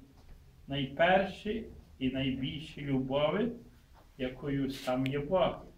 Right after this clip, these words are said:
Знаємо, що Бог є любов'ю. Тому на початок цього пасторального року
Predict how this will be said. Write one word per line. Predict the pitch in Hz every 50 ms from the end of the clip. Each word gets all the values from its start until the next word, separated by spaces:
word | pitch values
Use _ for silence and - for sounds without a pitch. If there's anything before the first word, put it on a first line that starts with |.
| - -
Знаємо, | 123 123 131 135 143 139 135 -
що | - 127
Бог | 117 - 123 123 127 - - 131
є | 120 123 123
любов'ю. | 127 123 120 123 139 160 139 123 120 - - - - - - - - - - - - - - - - - - - - - - - - - - - - - - - - - - - - - - - - - - -
Тому | - 165 160 175 190 214 220 220 214 202 175 - - - - - - - - - - - - - -
на | - 139 139
початок | 135 160 175 160 - 190 185 180 180 180 160 - -
цього | - 185 170 160 165 160 - - - - - -
пасторального | 135 131 131 - - 156 147 151 147 143 139 135 139 135
року | 135 147 175 190 196 196 - - 170